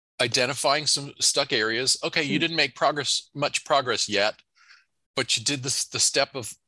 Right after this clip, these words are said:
Speaker 1: uh, identification,
Speaker 2: Mm-hmm.
Speaker 1: and you've done the reflection. You said, you mentioned ref-, you reflecting on why you couldn't get to the next thing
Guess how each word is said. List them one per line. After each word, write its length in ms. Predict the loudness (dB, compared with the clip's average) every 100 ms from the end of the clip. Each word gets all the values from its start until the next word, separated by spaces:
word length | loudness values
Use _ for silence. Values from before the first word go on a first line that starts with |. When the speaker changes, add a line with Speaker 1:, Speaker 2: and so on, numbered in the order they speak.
| -2
Speaker 1:
uh, 100 | -2 -4 -4
identification, 1040 | -2 0 0 -2 -2 -2 0 -4 -6 -10 -2
Speaker 2:
Mm-hmm. 380 | 0 2 4 4
Speaker 1:
and 320 | 4 2 0
you've 140 | -4
done 360 | 0 0 0 -8 -16 _ -14
the 260 | -6 -2 0
reflection. 640 | 0 2 2 2 -2 -2
You 100 | -2
said, 220 | -2 -2 -2
you 200 | -4 -2
mentioned 500 | -2 -2 -2 -6 -10
ref-, 280 | -8 -8 -6
you 160 | -8 -8 -14 _
reflecting 560 | -4 -2 0 0 0 -4
on 140 | -4 -4
why 600 | 2 4 4 4 2 -2 -10
you 140 | -12
couldn't 360 | -6 -6 -6 -4
get 200 | -4 -2
to 100 | -6
the 80 | -4
next 400 | -2 -2 -2 -2
thing 300 | -2 -4